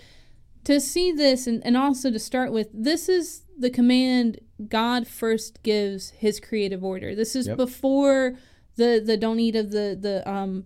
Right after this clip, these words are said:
Speaker 1: the tree. This is
Speaker 2: Yep.
Speaker 1: before all that. This is simply, "I have created you with
Speaker 2: Yep.
Speaker 1: purpose." And the God who said, "Let there be light," is still the God today that speaks light into our darkness.
Speaker 2: Yep.
Speaker 1: And it is still the same God who speaks to us that says,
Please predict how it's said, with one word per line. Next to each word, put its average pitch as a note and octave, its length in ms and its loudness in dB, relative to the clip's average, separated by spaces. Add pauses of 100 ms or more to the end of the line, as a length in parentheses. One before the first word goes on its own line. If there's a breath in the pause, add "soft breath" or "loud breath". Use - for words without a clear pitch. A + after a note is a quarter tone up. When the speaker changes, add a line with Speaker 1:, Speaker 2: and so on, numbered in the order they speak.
Speaker 1:
the G#3+ 80 -2
tree. C#4 400 2
This A3 220 -2
is G3+ 120 -8
Speaker 2:
Yep. G3+ 80 -8
Speaker 1:
before A3+ 260 0
all A3+ 120 0
that. G#3+ 220 -2
This B3 180 2
is C#4+ 140 -2
simply, C#4+ 460 2
"I B3 180 0
have D4+ 200 0
created B3+ 440 -2
you A3 220 -4
with G3 180 -6
Speaker 2:
Yep. A3+ 100 -4
Speaker 1:
purpose." - 600 -6 (400 soft breath)
And B3+ 120 8
the C4+ 60 8
God E4+ 460 -2
who F#4 100 2
said, D#4 300 0
"Let B3+ 260 -2
there B3+ 120 0
be A#3 180 0
light," D4+ 280 -2
is B3 160 -2
still F4 340 -2
the F#4+ 140 -6
God F4 280 -6
today D#4+ 380 -4
that - 160 -8
speaks - 380 -6
light B3 220 -2
into A#3 240 -4
our A3 160 -4
darkness. - 680 -8
Speaker 2:
Yep. - 180 -6 (220 loud breath)
Speaker 1:
And A#3+ 120 6
it C#4 120 8
is D#4 160 0
still D#4+ 440 -2
the A#3+ 160 0
same C#4 300 2
God C#4+ 260 0
who A#3 120 0
speaks B3+ 420 -6
to A3+ 180 -6
us D4+ 220 -6
that A3 120 -4
says, G#3+ 260 -4